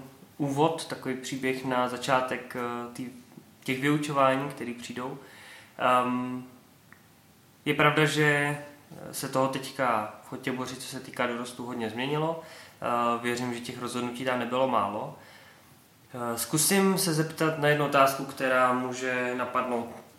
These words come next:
i naše posluchače při poslechu tohodle podcastu. Pokud se mám modlit, pokud mám chtít od Boha, eh, nějakou odpověď, nějakou, eh, vizi toho, co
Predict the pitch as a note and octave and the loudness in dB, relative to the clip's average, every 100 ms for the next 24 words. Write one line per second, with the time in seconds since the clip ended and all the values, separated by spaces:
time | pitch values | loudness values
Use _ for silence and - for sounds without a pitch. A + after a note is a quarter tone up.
0 | - - C3 A#2+ - - - C#3 C#3 C3+ | -20 -10 -8 -6 -8 -12 -10 -4 -4 -4
1 | C#3 - - B2+ B2 A#2+ - - - B2+ | -6 -6 -6 -6 -6 -10 -16 -18 -14 -14
2 | - - B2 B2 C3+ B2+ - A#2+ B2 - | -12 -12 -8 -4 -4 -6 0 0 0 -6
3 | A2+ - - - - - - - - _ | -12 -14 -20 -20 -20 -20 -20 -20 -20 _
4 | _ - _ _ _ - _ - _ C#3+ | _ -20 _ _ _ -20 _ -20 _ -20
5 | - - - - - _ _ - C#3 G3 | -20 -20 -20 -20 -20 _ _ -10 -4 -2
6 | G3+ - - - - C#3 C3+ F3+ F3+ E3+ | -2 -4 -12 -14 -8 2 4 6 4 4
7 | F3 F3 D#3 D3 C#3+ B2+ C3+ D#3+ - C#3+ | 2 0 -4 -6 -4 2 4 4 -4 -8
8 | C#3 B2+ C3 C#3 D3+ D3 C#3 - - A#2+ | -8 -8 -6 -2 0 0 -2 -8 -14 -10
9 | A#2 A#2+ - - - C3 A2+ G2 - - | -6 -6 -4 -8 -4 -4 -2 -4 -8 -14
10 | - A#2+ A#2 - B2+ B2+ B2+ - - - | -10 -8 -8 -8 -8 -8 -10 -18 -20 -12
11 | B2 A#2+ A#2 C#3 D#3 E3+ D#3 C#3 D3 C#3+ | -8 -8 -2 0 2 2 2 0 0 -4
12 | - C#3 C3 C3 C3 - | -2 0 0 0 -2 -6